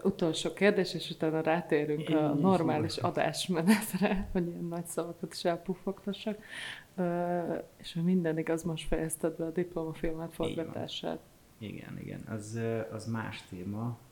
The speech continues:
Speaker 2: Részben azért is, mert kicsit beszóltak az emberek, hogy elég sokat verekednek a filmeimben, úgyhogy jó lenne valami
Speaker 1: <laughs>
Speaker 2: más csinálni, de nem te-, nem tértem el teljesen. Ö, az kvázi a magyar népmesévilágban játszódik, csak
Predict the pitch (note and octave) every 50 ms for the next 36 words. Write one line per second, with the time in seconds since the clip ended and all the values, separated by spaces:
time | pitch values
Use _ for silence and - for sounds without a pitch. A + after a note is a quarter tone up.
0 | - - - A2+ B2+ C#3+ C#3 - A#2+ G#2+ G#2 G#2 G2 G#2 F#2 G2+ G#2 - - G2+
1 | - - - - - G2 G2 G2 - - F#2+ F#2 - - G#2 - G#2 G2 G2 F#2+
2 | F#2+ G2 G2 F#2+ F#2+ - - G2+ G2 G2 F#2+ G2 - - - - - G2+ G2 -
3 | G2 F#2+ G2+ F#2+ - G#2+ G2 G2+ G2+ G#2+ - G2+ - - G#2+ G2 G2 G2 G2 G2
4 | G2+ G2 G#2 - - - - A2 G#2+ G2+ G2+ G2+ D3 G3+ G3 G3 F#3+ - - -
5 | - F3+ C#3+ - - - C3+ A#2 B2 B2 B2 A#2+ - - - - - - A#2+ -
6 | - A2 A2+ A#2+ B2 A#2+ - - A#2 G#2+ G#2 - - - A#2 A#2 A2+ - A#2 G2+
7 | - - G#2 F#2+ G2 G2 - - G#2 G#2+ A#2+ B2 - - C3 C3 C3 B2+ - -
8 | - - - - - - - - - - - - - - A#2 A#2 A2+ A#2 A#2 A#2+
9 | A#2+ A#2+ A#2+ B2 A#2+ A#2+ A#2 - - - - - G#2+ A#2 A#2+ A#2 A2+ A2 - -
10 | - - - C3 C3 B2+ B2+ A#2+ A2+ A#2 B2 A#2+ A#2 A2+ A2 A#2+ A#2 G#2+ F#2+ F#2+
11 | G2 G2 F#2+ - - F#2+ - - - F#2 F2+ F#2 F#2 F#2 F#2 F2+ F#2 F#2 G2 G#2+
12 | A2 - - - B2+ A#2 A#2+ A2 - - - G#2+